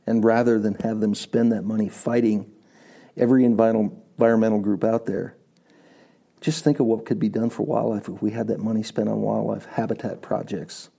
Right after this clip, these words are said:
highway crossings, um, fence removals, fence construction,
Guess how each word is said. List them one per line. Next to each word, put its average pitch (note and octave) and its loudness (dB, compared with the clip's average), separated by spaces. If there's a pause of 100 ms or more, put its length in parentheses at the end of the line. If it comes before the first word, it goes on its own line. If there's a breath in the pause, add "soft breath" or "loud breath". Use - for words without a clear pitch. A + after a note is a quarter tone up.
(200)
highway A2 2
crossings, - -8 (1000 soft breath)
um, G#2 -6
fence A#2 0
removals, G2+ 0
fence A#2 -4
construction, A2 -6